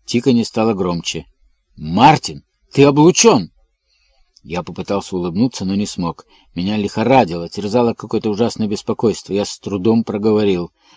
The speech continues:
«Облучен, но у меня только немного кружится голова. Вы считаете, что...» Он мягко прервал меня. «Где ты был?» «Я гулял». «Допустим, но где?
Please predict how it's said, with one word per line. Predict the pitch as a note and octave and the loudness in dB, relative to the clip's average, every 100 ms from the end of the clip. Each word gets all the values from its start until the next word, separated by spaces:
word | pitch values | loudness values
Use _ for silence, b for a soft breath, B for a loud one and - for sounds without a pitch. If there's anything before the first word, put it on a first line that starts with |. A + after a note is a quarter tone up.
| b | b
«Облучен, | - F#2+ A2+ A#2 - - C#3 A#2+ F2 - _ _ _ - | -10 -8 -4 -4 -2 2 2 2 -2 -10 _ _ _ -6
но | G2 | -2
у | |
меня | G#2+ A2+ B2+ C3+ - _ - | 2 4 4 2 -2 _ -12
только | - A#2+ A#2+ | -2 -2 2
немного | A#2+ B2+ C3 B2+ | 2 4 4 0
кружится | - C3 B2 A#2 - A2 | -2 -2 -2 -4 -4 0
голова. | B2 B2 C3 A2 E2 _ _ _ - | 2 4 4 4 0 _ _ _ -10
Вы | F2 B2 | 0 0
считаете, | - B2+ C3+ C#3 B2+ B2+ | 2 0 4 4 2 0
что...» | - C3+ B2 - - _ - - - - - - - | 0 2 0 -2 -20 _ -20 -20 -20 -20 -18 -18 -18
Он | - F#2 | -10 -4
мягко | G2 G2 - F2+ | -4 -4 -8 -10
прервал | F2 F2+ F#2+ F2+ | -8 -8 -6 -6
меня. | E2+ F2 | -6 -8
«Где | D#2+ E2 A#2+ | -8 0 0
ты | C3+ B2+ | 2 0
был?» | A#2 A#2 F2+ D#2 _ - - _ - - - - | 2 2 2 -2 _ -20 -20 _ -20 -20 -20 -14
«Я | F#2+ G#2+ A#2+ C3 | -8 -6 -4 -4
гулял». | A#2+ A2 C3+ B2+ A#2 G2 G2 - _ _ _ _ _ _ _ _ _ _ _ | -6 -2 2 4 2 2 -2 -4 _ _ _ _ _ _ _ _ _ _ _
«Допустим, | A2+ A2 D3 C3 - E2 | -4 2 4 2 0 -6
но | F#2 | -6
где? | F2 A2 E3 F2 | -2 4 4 4